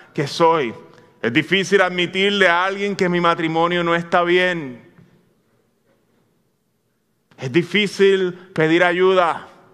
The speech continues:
cuando no estoy bien. Es difícil vivir desde mi debilidad, porque muchas veces me da vergüenza y tengo miedo a ser descubierto, y es exactamente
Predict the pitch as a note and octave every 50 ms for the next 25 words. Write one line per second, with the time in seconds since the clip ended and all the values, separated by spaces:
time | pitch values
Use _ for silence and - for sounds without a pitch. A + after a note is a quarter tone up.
0 | - _ - - D#3 D#3 D#3 D#3+ E3 F3 E3+ E3+ - G#3 F3 E3+ E3+ F3 F3 E3+
1 | D#3 B2+ A2 C3+ - - - - - - - - - E3+ D#3+ F#3+ G#3+ - - G#3+
2 | A3+ A#3+ A#3 - - A#3 A#3 A#3 A#3 A3 F3 F#3 F#3 F3 D#3+ E3+ G#3 G#3+ A3+ A3+
3 | A3 F#3 G3+ G3+ E3+ F#3+ F#3+ F#3 G3 G#3 G3+ F#3 F3+ F3+ F3 F3 E3+ D#3 D3+ D#3+
4 | F3 F#3 F3+ E3 C3+ A2+ A2+ - - - - _ - D3 D3+ C#3+ D3 D#3 C#3+ C#3
5 | D3+ E3+ G3 G3 - G3 F#3+ F3 D3+ D3+ F3 F3+ E3+ - F#3 F3 D#3+ D#3 C#3+ C3+
6 | C3 B2+ C#3 D3+ D#3+ F3 F3+ F3+ - - - - _ B2 C#3 C#3 C3+ B2 D3 D#3+
7 | F3 F3+ F3 - E3 C#3+ - C#3+ C#3+ D3+ D3+ D3+ D3 C#3+ D3 D#3 E3 F3 F#3 F3+
8 | F#3 F#3+ F3+ F#3 - - - - C#3 C3 - - D3+ D#3 E3 E3+ F3+ E3+ F3 -
9 | - - - - D3 C#3+ - - C#3+ C3+ D3 D#3+ F3+ F#3 F#3 E3 - F3 F3 D3+
10 | D#3+ D#3 D#3 D3 - E3 C#3+ C3 - - - F#3+ F#3+ G3 G3 - - - - F#3
11 | F3 E3+ F3 F#3 F#3+ F#3+ G3 F#3+ F3 - - F#3+ F#3+ F#3 F3+ F3+ - -